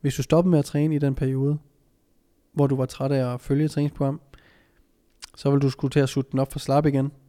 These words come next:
Du vil se stor progression i starten af dit nye træningsprogram,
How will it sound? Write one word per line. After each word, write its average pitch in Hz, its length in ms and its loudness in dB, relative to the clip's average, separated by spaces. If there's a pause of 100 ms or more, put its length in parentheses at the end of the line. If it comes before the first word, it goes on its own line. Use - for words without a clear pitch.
(560)
Du 143 80 2
vil 139 140 4
se 131 200 -2
stor 151 300 0
progression 139 680 -2 (480)
i - 80 -2
starten 156 320 2
af 131 80 0
dit 135 140 -6
nye 151 80 2
træningsprogram, 151 500 -4